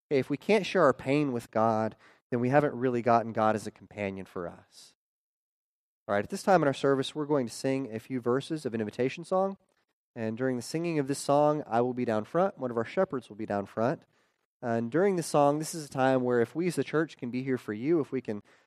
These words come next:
talk with you about something that you've heard this morning or talk with you about what it means to become a Christian, or if we can pray with you about something that's going on in your life,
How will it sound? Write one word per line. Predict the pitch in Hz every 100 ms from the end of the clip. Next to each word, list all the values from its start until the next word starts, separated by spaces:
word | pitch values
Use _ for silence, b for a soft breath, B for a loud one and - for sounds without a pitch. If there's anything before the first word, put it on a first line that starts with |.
| _ -
talk | 156 160
with | 156
you | 160 147
about | 139 127
something | 143 139 135 127
that | 123
you've | 117 -
heard | 147 135
this | -
morning | 185 208 202 147
or | 110
talk | 143 147
with | 139 151
you |
about | 135 127
what | 127
it | 117
means | 127 143
to | -
become | 120 120
a | 104
Christian, | - 190 - - 180 135
or | 104
if | 104
we | 123
can | 104
pray | - 160 170
with | 156
you | 156
about | 131 117
something | 135 139 120
that's | -
going | 139 127
on | 143 151
in | 131
your | 127
life, | 151 165 165